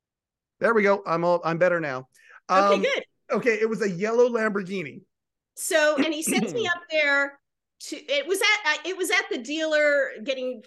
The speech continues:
Speaker 2: fixed or something. I don't remember the details, but he sends me up there and it's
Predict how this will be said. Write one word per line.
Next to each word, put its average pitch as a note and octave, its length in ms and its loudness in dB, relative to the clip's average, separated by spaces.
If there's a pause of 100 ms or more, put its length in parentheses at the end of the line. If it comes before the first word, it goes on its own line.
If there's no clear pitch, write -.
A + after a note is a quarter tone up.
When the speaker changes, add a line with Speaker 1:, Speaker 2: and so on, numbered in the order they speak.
(220)
Speaker 2:
fixed - 420 -2
or G#3+ 80 -4
something. A#3 460 -4
I G#3+ 80 -2
don't C4+ 180 -4
remember A#3+ 380 0
the G#3+ 100 -4
details, G3 540 -10
but C4 120 0
he D4+ 120 -8
sends G4+ 360 -4
me A4 180 0
up D4+ 120 0 (140)
there G#3 420 -2 (420)
and C#4+ 120 -2
it's C5+ 160 0